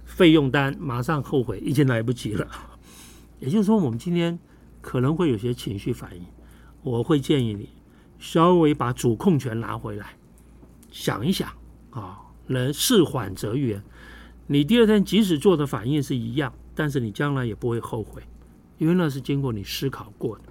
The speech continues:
所以我觉得他这个第一个习惯啊，就是我们在职场上可以做的第一件事情，就是今天面对任何这一些事情，你要掌控全局，啊，而不是被环境给控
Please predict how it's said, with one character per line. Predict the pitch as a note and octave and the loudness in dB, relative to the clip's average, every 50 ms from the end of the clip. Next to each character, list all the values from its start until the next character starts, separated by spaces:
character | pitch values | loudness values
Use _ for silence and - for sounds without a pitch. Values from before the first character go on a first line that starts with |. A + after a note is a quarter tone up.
| - - - - - - - - - - - - - - - | -20 -20 -20 -20 -20 -20 -20 -20 -20 -20 -20 -20 -20 -20 -20
所 | - - F3 A3+ | -2 4 4 6
以 | A#3 | 6
我 | G3 D3 | 6 6
觉 | C3+ D#3 | 6 4
得 | E3 | 4
他 | E3 F3 F#3+ F#3 | 4 2 2 2
这 | G3 F3+ | 2 2
个 | D3+ | 2
第 | C3+ - - G#3+ G3 F3 D#3 | 2 2 2 2 2 2 0
一 | C#3 | -2
个 | C#3 - D3+ | 0 0 0
习 | B2+ - - - B2+ | 0 -2 -6 -8 -8
惯 | A2 - D#3+ D3+ B2 G#2 G2+ | -6 -2 -2 -2 -2 -2 -6
啊， | G#2 | -8
就 | G#2+ - C3+ | -6 -6 -6
是 | B2+ D3 | -4 -2
我 | C3+ B2 A2+ | -4 -4 -4
们 | A2 A#2+ C#3 | -4 -4 -4
在 | D#3 D3+ | -4 -4
职 | C#3+ - - D3+ | -6 -6 -8 -8
场 | C#3+ B2+ A2 A2+ | -8 -8 -8 -6
上 | C3 B2+ A#2+ | -6 -6 -6
可 | A2 - D3 | -6 -6 -6
以 | C3 A#2 | -6 -6
做 | - - D3+ | -4 -4 -4
的 | B2 A#2 B2+ C#3+ - | -4 -6 -8 -10 -6
第 | - G#3 G3+ E3+ | -2 0 0 0
一 | C#3+ | 0
件 | C3+ E3+ C#3+ A#2 | -2 -2 -2 -2
事 | - - - | -4 -8 -10
情， | - - - G2+ - - - - - - - - - - - | -12 -12 -14 -16 -18 -20 -20 -20 -20 -20 -20 -20 -20 -20 -4
就 | - F3+ E3+ | 0 2 2
是 | D3 - - C#3 A#2+ - - - - - - | 2 2 -2 -4 -4 -4 -10 -20 -20 -14 -6
今 | - F#3+ G3 G3 | 0 2 4 4
天 | F3+ F3+ F3+ | 4 4 2
面 | F3+ F#3 F#3 E3+ D3 | 2 2 2 0 0
对 | C#3 D3+ C#3+ C#3+ | 0 0 0 2
任 | D3 F#3 G#3 F#3+ E3 | 4 4 4 2 0
何 | C3+ - - A#2+ A#2+ | -2 -2 -4 -4 -2
这 | - D3 C#3 | -2 -2 -2
一 | B2 A#2+ | -2 -4
些 | - C3+ C3+ | -4 -4 -4
事 | B2+ - - | -4 -4 -8
情， | B2+ A#2 - G2+ G2 G#2 D#3 F3+ | -10 -10 -10 -10 -10 -8 -8 -6
你 | A#2+ A2 | -4 -4
要 | B2 B2+ C3+ A#2+ | -4 -4 -6 -8
掌 | - - A#2 A#2+ A2+ - - | -8 -10 -12 -12 -14 -12 -6
控 | - F3 D3 A#2 G2 | -2 -2 0 -2 -2
全 | - - - G2+ F2+ A2 | -8 -12 -14 -12 -10 -10
局， | A#2 - - G#2+ F#2 - - - - - - - - - - - - - - - | -10 -8 -10 -10 -10 -12 -16 -20 -20 -20 -20 -20 -20 -20 -20 -20 -20 -20 -20 -12
啊， | - C3 A2 G#2+ A2 A#2+ | -8 -8 -6 -4 -2 0
而 | B2 D3 | 0 2
不 | D#3+ A#3 | 2 2
是 | G#3+ - | 2 2
被 | F#3 E3+ G3+ F3 | 2 4 4 2
环 | C3 - C3+ A2+ G#2 G#2+ B2+ | 2 0 -6 -10 -8 -8 -8
境 | D#3 - G3+ D3+ A#2 - - - - - - - - | -4 -2 -2 -4 -4 -6 -14 -20 -20 -20 -20 -18 -12
给 | - - F2+ | -12 -10 -10
控 | - - - D#3+ C3+ | -10 -6 -4 -4 -4